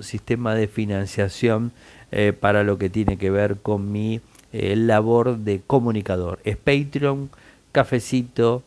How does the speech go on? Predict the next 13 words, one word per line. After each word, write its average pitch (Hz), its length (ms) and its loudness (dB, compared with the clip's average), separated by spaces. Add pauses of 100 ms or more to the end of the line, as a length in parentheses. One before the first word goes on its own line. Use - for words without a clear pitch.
y 120 120 -2
PayPal. 95 600 -2
O 107 60 -10
sea, - 280 -6
eso 127 320 0
es 123 200 -4 (340)
nuestro 107 720 2
único 117 520 -2
tipo 107 420 -2
de, 98 320 0 (340)
digamos, 104 460 -6
de 104 280 0
ingreso. 95 720 -6